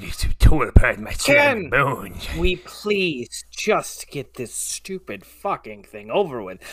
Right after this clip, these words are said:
Speaker 2: I mean, he wants to be mauled by an alligator, then that's his choice. Just let him get mauled by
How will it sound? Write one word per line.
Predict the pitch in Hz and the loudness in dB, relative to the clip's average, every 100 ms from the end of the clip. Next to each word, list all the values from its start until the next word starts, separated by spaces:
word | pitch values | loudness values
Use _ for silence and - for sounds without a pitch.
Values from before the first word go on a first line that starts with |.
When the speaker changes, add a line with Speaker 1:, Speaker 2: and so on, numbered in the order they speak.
| - | -8
Speaker 2:
I | 131 | -2
mean, | 170 185 | 2 2
he | 185 | 2
wants | 170 196 240 - | 4 4 2 -2
to | - | -6
be | 185 208 | -2 0
mauled | 180 165 165 127 | 2 2 2 0
by | 135 147 | -2 0
an | |
alligator, | 156 151 131 98 92 107 143 - - | 0 0 -2 -6 -10 -8 -8 -10 -6
then | 208 226 | -4 0
that's | 208 202 196 | 0 0 -2
his | 196 202 208 185 | -2 -2 -2 -8
choice. | - 294 262 107 - - - - | -2 2 2 0 -8 -18 -20 -12
Just | 170 233 180 | -6 -6 -4
let | 180 175 170 | -2 0 0
him | 190 | -4
get | 185 254 | -6 -6
mauled | 170 143 135 156 - - _ | -4 -2 -2 -4 -6 -20 _
by | 131 139 131 | -2 0 0